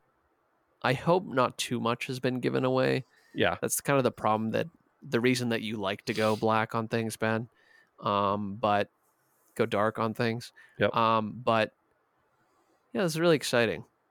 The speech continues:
Speaker 1: Super exciting. It just continues to look good. Every single trailer.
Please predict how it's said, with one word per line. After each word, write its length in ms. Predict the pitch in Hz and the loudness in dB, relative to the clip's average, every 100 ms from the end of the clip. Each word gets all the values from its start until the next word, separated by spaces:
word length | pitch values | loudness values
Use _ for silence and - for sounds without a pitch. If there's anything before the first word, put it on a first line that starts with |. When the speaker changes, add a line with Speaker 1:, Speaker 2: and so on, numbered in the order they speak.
| - | -12
Speaker 1:
Super 400 | - 180 - 120 | -2 0 2 2
exciting. 480 | 107 - 104 101 | 2 -2 -2 0
It 140 | 120 143 | -2 0
just 220 | 180 - | 0 0
continues 520 | 170 143 151 143 139 | 0 2 2 4 2
to 80 | - | 2
look 160 | 127 113 | 0 0
good. 200 | 113 107 | -2 -2
Every 300 | - 120 143 | -2 0 2
single 340 | 131 135 123 110 | 2 0 0 -2
trailer. 540 | - 110 104 98 98 | -2 -2 0 -2 -4